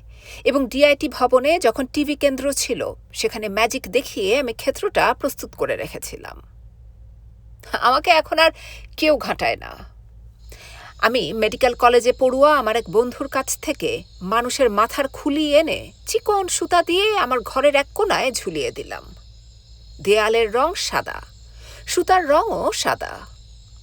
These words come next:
ব্ল্যাক আর্টের মতো তৈরি হলো। হঠাৎ দেখলে মনে হতো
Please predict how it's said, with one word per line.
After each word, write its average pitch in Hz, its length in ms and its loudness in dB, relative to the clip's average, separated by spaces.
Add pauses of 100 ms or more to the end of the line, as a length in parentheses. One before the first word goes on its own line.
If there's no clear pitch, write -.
(140)
ব্ল্যাক 233 380 2
আর্টের 311 400 0
মতো 254 360 0
তৈরি 135 300 -2
হলো। - 340 -12 (760)
হঠাৎ - 360 -2
দেখলে 254 280 2
মনে 240 260 -2
হতো 190 320 2